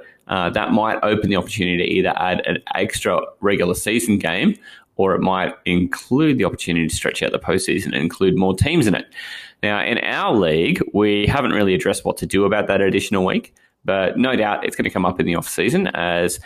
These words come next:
that whole thing starts to wind up in late July and we start really thinking about fantasy football in terms of the way the season's gonna work. So it'll be interesting to see what happens there. Keep an eye out for that across different providers too, depending on who you play your fantasy football with. We will definitely be talking about that as a subject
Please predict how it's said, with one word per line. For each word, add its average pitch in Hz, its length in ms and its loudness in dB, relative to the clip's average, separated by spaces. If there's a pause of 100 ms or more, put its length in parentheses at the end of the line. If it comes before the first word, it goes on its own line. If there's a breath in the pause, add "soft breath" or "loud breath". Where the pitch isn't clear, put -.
(300 loud breath)
that 120 180 0
whole 117 220 2
thing 113 200 4
starts - 280 -2
to 101 80 2
wind 95 240 0
up 92 160 -2
in 90 60 0
late 92 200 -2
July 95 320 0
and 92 100 2
we 90 60 2
start 82 240 0
really 87 200 2
thinking 98 340 2
about 87 340 0
fantasy 85 380 -2
football 92 500 0 (280 loud breath)
in 92 220 0
terms 95 300 2
of 92 160 2
the 92 100 0
way 92 160 2
the 87 140 4
season's 90 400 0
gonna 90 160 0
work. 92 220 0
So 151 100 -2
it'll 135 80 4
be 139 80 2
interesting 123 380 0
to - 40 0
see 113 80 2
what 104 120 2
happens 101 300 -2
there. 113 280 0 (380 loud breath)
Keep 220 140 0
an 160 80 0
eye 104 180 0
out - 80 -4
for 95 60 -2
that 98 180 0
across 101 240 -2
different - 280 -6
providers 98 440 0
too, - 180 -2
depending 104 240 0
on 98 100 0
who 104 80 0
you 101 160 0
play 101 200 0
your 101 100 2
fantasy 101 340 -2
football 101 360 2
with. 113 240 0 (260 loud breath)
We 123 160 4
will 113 100 4
definitely 104 380 0
be 98 80 0
talking 95 320 0
about 95 220 0
that 92 180 0
as - 160 -2
a 92 60 -10
subject 87 520 -2